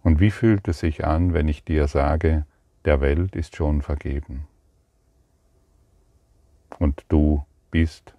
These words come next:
schon erlöst? Und alles,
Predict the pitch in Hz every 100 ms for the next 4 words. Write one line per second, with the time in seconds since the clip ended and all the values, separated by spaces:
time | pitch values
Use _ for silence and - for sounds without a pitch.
0 | _ - 82 71 65 - 69 65 64 67
1 | - _ _ _ _ _ _ _ _ _
2 | _ _ _ _ _ _ _ _ _ _
3 | _ _ _ _ _ _ _ _ _ _
4 | _ _ _ _ _ _ _ _ _ _
5 | _ _ _ _ 87 78 87 98 98 76
6 | -